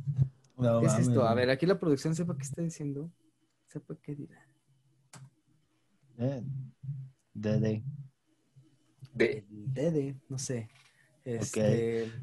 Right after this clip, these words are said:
Speaker 1: Bueno, pues en otros <laughs> temas.
Speaker 2: En otras noticias. ¿Esto qué es la producción? ¿Sabe qué? ¿Sabe qué está
Speaker 1: Ya
Speaker 2: diciendo?
Speaker 1: no.
Speaker 2: Yo creo que ya está en otro mood.
Speaker 1: Ya anda peda.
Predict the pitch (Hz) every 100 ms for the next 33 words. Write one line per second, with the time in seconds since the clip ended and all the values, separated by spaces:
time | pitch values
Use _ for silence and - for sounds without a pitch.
0 | - - 147 131 117 110 113 127 127 151
1 | 151 165 160 - - 208 - 285 - -
2 | 180 247 247 262 415 403 403 403 403 392
3 | 381 - - - 208 240 220 240 233 170
4 | 160 147 143 190 208 202 190 185 175 156
5 | 139 165 165 - 160 160 208 208 190 147
6 | 151 143 131 139 160 156 151 151 135 127
7 | 147 151 135 120 120